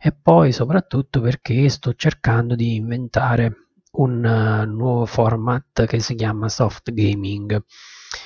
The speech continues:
e lo scopo di questo tipo di format è quello appunto di, ehm, creare un gameplay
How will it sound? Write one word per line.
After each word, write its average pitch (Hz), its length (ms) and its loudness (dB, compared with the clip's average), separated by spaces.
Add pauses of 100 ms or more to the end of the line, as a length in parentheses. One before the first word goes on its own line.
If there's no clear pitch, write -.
(120)
e 113 520 2
lo 107 140 2
scopo 120 440 2
di 117 220 2
questo 110 400 0
tipo 113 380 0
di 107 460 -2
format 127 760 -2
è 127 140 4
quello 120 280 2
appunto 123 460 -2
di, 117 220 0 (680)
ehm, 104 1120 2 (1700)
creare 117 400 4
un 107 100 -4
gameplay 139 760 0